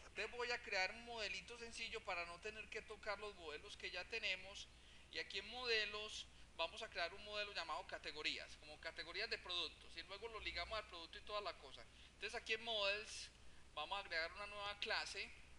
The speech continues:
y la nueva clase vamos a llamarle la clase category. Listo. Category, ahí está. Cuando creemos aquí la clase category, simplemente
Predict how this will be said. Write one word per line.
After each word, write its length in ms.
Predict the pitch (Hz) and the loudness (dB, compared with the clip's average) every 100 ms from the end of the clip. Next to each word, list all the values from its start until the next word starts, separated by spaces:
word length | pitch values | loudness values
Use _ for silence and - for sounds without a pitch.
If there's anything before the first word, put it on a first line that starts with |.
| - - - - - - - - - - - | -12 -14 -14 -14 -14 -14 -16 -16 -14 -14 -6
y 80 | 156 | 6
la 140 | 160 | 8
nueva 220 | 165 175 208 | 8 4 2
clase 460 | 240 190 190 202 185 | 6 6 4 0 0
vamos 280 | 151 151 196 | 0 0 -2
a 40 | 196 | 0
llamarle 600 | 196 190 180 185 185 156 | 0 2 4 6 4 2
la 140 | 156 147 | 0 0
clase 320 | 160 156 196 | 0 -2 -2
category. 640 | 165 151 160 135 123 113 - - - - - - - - - - - - - - - | -4 4 4 4 -2 -8 -10 -14 -16 -18 -18 -18 -16 -16 -16 -16 -16 -16 -16 -14 -12
Listo. 320 | - - - - - - | -10 -10 -12 -14 -12 -4
Category, 840 | 135 - 196 208 185 160 135 117 113 - | -4 0 4 4 4 -2 -2 -2 -4 -2
ahí 140 | 151 165 | 0 2
está. 220 | 175 120 - - - - - - - - - | 0 -2 -2 -4 -14 -14 -14 -12 -12 -10 -8
Cuando 260 | 147 156 | -6 -6
creemos 400 | - 175 180 254 | 2 2 2 -2
aquí 220 | 226 202 190 | -6 -2 0
la 100 | 220 | 0
clase 360 | 240 220 220 - - | 2 0 0 -4 -2
category, 840 | 226 - 226 190 196 202 208 214 - - - - - | -4 0 0 0 0 0 0 -2 -12 -16 -16 -12 -10
simplemente 1120 | 175 180 220 220 214 208 208 - 208 208 | -10 -4 0 4 6 6 2 -2 0 0